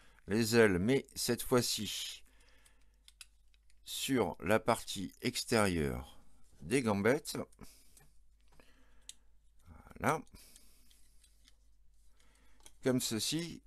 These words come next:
Et dernière chose, on vient à présent retirer le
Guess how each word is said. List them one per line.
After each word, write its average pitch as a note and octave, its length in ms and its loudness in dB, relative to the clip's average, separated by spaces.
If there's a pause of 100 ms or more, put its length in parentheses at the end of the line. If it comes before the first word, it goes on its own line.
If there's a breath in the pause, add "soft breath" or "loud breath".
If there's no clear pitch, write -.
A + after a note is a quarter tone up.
(120)
Et - 300 0
dernière G2 400 -2
chose, D#3+ 420 -4 (800 soft breath)
on G2 140 -4
vient G#2+ 300 2
à F#2 80 0
présent G#2 500 0
retirer G2+ 720 0 (100)
le F#2 400 0